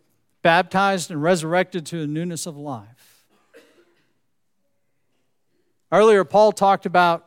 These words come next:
<clears throat> those finding their own way to righteousness or making the righteousness for themselves. And there's no doubt in my mind that sometimes in our lives we get a, a bit off the path, that we have struggles that we have to deal with.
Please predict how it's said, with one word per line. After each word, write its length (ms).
<clears throat> 60
those 840
finding 380
their 120
own 240
way 160
to 80
righteousness 760
or 40
making 360
the 80
righteousness 640
for 160
themselves. 720
And 80
there's 180
no 140
doubt 240
in 40
my 160
mind 440
that 100
sometimes 500
in 80
our 160
lives 380
we 140
get 160
a, 60
a 100
bit 220
off 180
the 120
path, 380
that 100
we 140
have 220
struggles 520
that 100
we 140
have 160
to 100
deal 260
with. 400